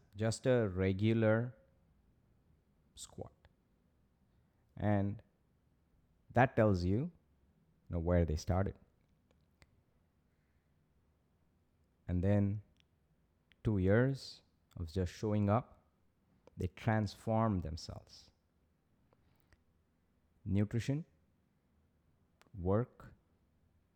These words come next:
work life, sleep, and of course, showing up. Took care of it and truly transformed their health and fitness.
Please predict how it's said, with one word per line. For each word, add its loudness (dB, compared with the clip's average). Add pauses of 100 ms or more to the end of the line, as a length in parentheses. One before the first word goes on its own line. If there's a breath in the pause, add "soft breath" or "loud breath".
work -2
life, 0 (540)
sleep, -6 (800)
and -4
of -6
course, -12 (360)
showing -2
up. -8 (1300)
Took 0
care 8
of 4
it 0 (920)
and 2 (1400)
truly 2 (260)
transformed 2
their 2
health 0
and -2
fitness. -10